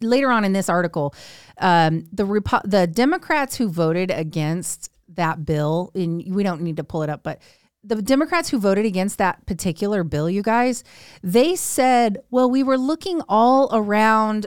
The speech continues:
the country at our colleagues who were fighting similar bills like this because of similar concerns." And so, the point is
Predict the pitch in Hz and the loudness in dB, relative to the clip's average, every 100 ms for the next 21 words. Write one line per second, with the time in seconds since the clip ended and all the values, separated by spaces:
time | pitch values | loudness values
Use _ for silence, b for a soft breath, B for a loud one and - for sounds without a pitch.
0 | 190 190 - 247 254 185 160 160 - 196 | -8 -10 -2 0 0 -2 -2 -4 0 2
1 | 190 185 - 254 277 254 175 170 - 185 | 2 0 0 2 4 2 0 -2 -4 -2
2 | 175 - 240 262 262 233 - 208 202 180 | -2 0 2 2 2 0 0 0 2 2
3 | 170 180 190 196 180 143 127 - - - | 2 2 2 0 -2 -4 -6 -14 -16 -14
4 | - - _ _ _ _ _ 170 196 - | -14 -16 _ _ _ _ _ -4 -4 2
5 | 208 190 196 165 - 202 190 175 160 170 | 2 2 0 -2 -2 2 4 2 0 -2
6 | 151 - 156 143 - - - _ _ _ | -4 -2 -4 -6 -8 -14 -20 _ _ _
7 | _ _ 233 233 226 254 240 226 233 b | _ _ 2 2 2 2 4 2 -2 b
8 | b b _ _ - - - 220 240 - | b b _ _ -20 -20 -18 -4 -4 -2
9 | - 311 339 - 220 208 196 190 | 0 2 2 0 0 2 2 0